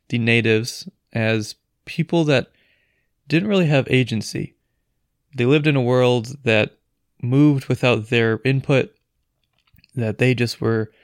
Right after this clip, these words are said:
riding the wave of whatever the world brought. And I hope that this podcast shows that that is almost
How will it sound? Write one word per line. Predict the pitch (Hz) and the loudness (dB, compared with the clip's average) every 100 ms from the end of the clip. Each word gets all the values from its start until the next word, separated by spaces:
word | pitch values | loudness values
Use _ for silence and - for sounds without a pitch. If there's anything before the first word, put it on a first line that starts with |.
| _ _ _ | _ _ _
riding | 123 127 139 131 | 0 2 2 2
the | 120 | 0
wave | 117 113 110 110 104 131 | 2 2 2 -2 -4 -4
of | 113 - | -4 -4
whatever | 120 120 113 | -2 0 0
the | 113 | -2
world | 107 107 104 | -2 -2 -4
brought. | 113 104 101 - _ _ _ _ _ _ _ | -4 -4 -4 -10 _ _ _ _ _ _ _
And | 113 113 | -2 0
I | 117 | 0
hope | - 185 147 139 - _ _ _ _ _ _ _ | 0 2 2 2 -6 _ _ _ _ _ _ _
that | 117 113 113 - | -4 0 0 0
this | 117 110 | -2 -2
podcast | - 107 - 110 104 - - - _ _ - | -4 -6 -4 -4 -4 -8 -16 -20 _ _ -14
shows | - 143 135 131 120 - | -4 2 4 4 0 -4
that | 123 110 _ - | -8 -8 _ -8
that | 120 151 | -2 0
is | 175 127 - - _ _ 131 | 0 -2 -6 -16 _ _ -6
almost | 143 156 143 - | -2 0 0 -6